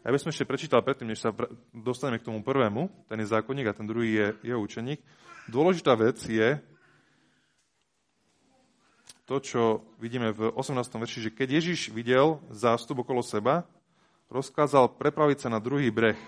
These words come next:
Boli na jazere, alebo teda moli galilejskom, na druhý breh.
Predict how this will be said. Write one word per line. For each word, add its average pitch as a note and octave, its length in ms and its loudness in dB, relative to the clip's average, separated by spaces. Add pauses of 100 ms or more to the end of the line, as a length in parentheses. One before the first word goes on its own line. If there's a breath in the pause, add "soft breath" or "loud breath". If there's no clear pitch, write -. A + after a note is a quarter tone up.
Boli G#2+ 160 -6
na G#2+ 160 0 (800 soft breath)
jazere, C#3 400 6
alebo G2+ 160 4
teda - 160 -14
moli C3+ 400 -2
galilejskom, A#2+ 720 0 (880)
na C3 80 0
druhý D#3+ 240 4
breh. A#2+ 240 4